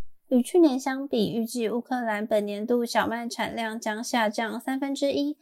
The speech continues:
报告还指出，全球玉米产量将下降，而稻米产量可能创历史新高。美国农业部三月份估计，二零二二年美国小麦种植面积为四千七百四十万英亩，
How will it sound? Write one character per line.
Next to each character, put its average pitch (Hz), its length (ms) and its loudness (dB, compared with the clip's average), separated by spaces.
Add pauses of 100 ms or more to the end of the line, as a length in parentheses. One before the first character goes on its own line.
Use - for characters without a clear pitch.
(180)
报 349 140 4
告 320 180 4
还 240 180 4
指 208 240 -2
出， 226 380 -4
全 233 420 -2
球 240 300 -2
玉 339 140 4
米 240 200 4
产 208 200 -2
量 233 200 -4
将 233 220 -4
下 247 300 0
降， 226 340 -2
而 226 160 -2
稻 262 220 -2
米 214 160 0
产 220 260 -4
量 214 180 -2
可 214 160 2
能 196 160 -6
创 233 300 -4
历 226 140 0
史 214 180 -8
新 247 260 -2
高。 262 340 -4 (340)
美 233 200 -2
国 233 160 0
农 226 180 -6
业 269 140 -2
部 285 180 2
三 294 300 -2
月 311 180 4
份 269 300 -2
估 240 180 -2
计， 240 300 -2
二 247 220 -2
零 220 240 0
二 262 100 -6
二 269 160 -6
年 220 260 -2
美 220 220 -4
国 214 220 -2
小 220 200 0
麦 240 280 -4
种 240 320 -6
植 214 240 -2
面 240 260 -4
积 240 160 0
为 220 300 6
四 262 360 0
千 247 400 -2
七 302 240 6
百 240 320 6
四 262 300 0
十 233 240 0
万 247 260 -2
英 269 160 -2
亩， 285 280 0